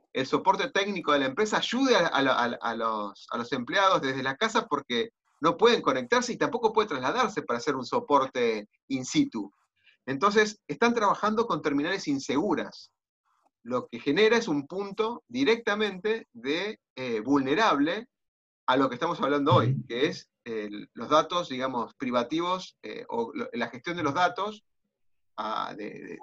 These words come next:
Speaker 1: de terceros, ba-, basi-, básicamente. Bueno, para cerrar, la, la pregunta que dejé picando, espero que acordarme, era, ¿viviremos en algún momento o tendremos de vuelta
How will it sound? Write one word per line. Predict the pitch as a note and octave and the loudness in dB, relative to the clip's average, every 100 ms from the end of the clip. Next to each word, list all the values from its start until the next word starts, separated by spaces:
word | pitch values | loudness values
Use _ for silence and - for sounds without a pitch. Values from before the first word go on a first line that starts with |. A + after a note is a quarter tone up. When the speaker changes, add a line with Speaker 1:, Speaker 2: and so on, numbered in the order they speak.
| - | -12
Speaker 1:
de | |
terceros, | A2 A2 - E3+ A#2+ A2 | -8 -6 0 4 4 2
ba-, | - - | -4 -6
basi-, | A2+ A2 | -12 -10
básicamente. | G#2+ A#2+ A2+ G#2+ G2+ - F2+ _ _ - _ - _ | -8 -6 -6 -6 -8 -14 -20 _ _ -20 _ -20 _
Bueno, | A#3 G#3+ F#3 - _ _ - | 6 6 4 0 _ _ -2
para | G3 G3+ | 2 2
cerrar, | G#3+ B3 D4+ A#3+ A#3 A#3 _ _ _ | 2 2 4 2 0 -6 _ _ _
la, | C#3+ C#3 B2+ | 0 2 2
la | C#3 | 0
pregunta | D#3+ A3 A#3 F3+ | 0 0 0 -2
que | D3 | -2
dejé | G3 G3 | -2 -4
picando, | D#3+ A3 G3 | -2 0 0
espero | D3+ G3 F3+ | -2 -4 -2
que | D3 | -2
acordarme, | C3 - F#3+ D#3 B2+ D#3 G3 _ _ _ _ _ _ | -2 0 4 2 2 -4 -6 _ _ _ _ _ _
era, | E3 F3+ F#3+ F#3+ _ _ _ _ _ _ _ _ _ | -4 0 2 0 _ _ _ _ _ _ _ _ _
¿viviremos | D#3 D#3+ F3+ C#4+ C4 - | -4 -2 0 2 0 0
en | E3 D3 | 0 2
algún | C#3 C#3+ G#3 A#3+ | 2 2 2 0
momento | F3+ B2 D3 G#3 G#3+ C#3 - | 0 0 0 0 -2 -2 -2
o | - C#3 | -2 0
tendremos | C#3+ C#3 E3 A#3 A3+ C3 | 0 2 2 2 0 -2
de | A#2+ | -4
vuelta | A#2 D3+ G#3 G#3 D#3 - | 0 0 0 -2 -4 -4